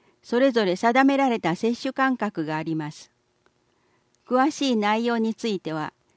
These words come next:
町ホームページをご覧ください。予防接種名、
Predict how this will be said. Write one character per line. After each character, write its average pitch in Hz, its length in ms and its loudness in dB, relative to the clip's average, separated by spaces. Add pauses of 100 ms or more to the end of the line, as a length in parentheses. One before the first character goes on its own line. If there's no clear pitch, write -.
(140)
町 262 240 2
ホ 233 180 2
ー - 20 4
ム 269 160 4
ペ 277 200 4
ー - 20 4
ジ 175 160 0
を 156 120 0
ご 175 120 2
覧 196 240 2
く 180 100 -4
だ 165 180 0
さ 165 180 -6
い。 - 140 -12 (2250)
予 220 120 2
防 294 240 4
接 285 220 0
種 262 240 -2
名、 180 280 0